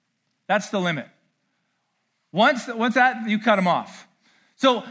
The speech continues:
Peter here, he's like, he's like going extra. He's like, "I know what the rabbis say. I know what, I know what we're taught,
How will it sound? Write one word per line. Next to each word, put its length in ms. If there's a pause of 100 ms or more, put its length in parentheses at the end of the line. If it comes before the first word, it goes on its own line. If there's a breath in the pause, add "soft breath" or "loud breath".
(120)
Peter 320
here, 420 (140)
he's 220
like, 200 (300 loud breath)
he's 220
like 380
going 280
extra. 720
He's 140
like, 140
"I 100
know 160
what 100
the 80
rabbis 480
say. 300 (180 loud breath)
I 100
know 140
what, 240 (160)
I 120
know 120
what 160
we're 140
taught, 680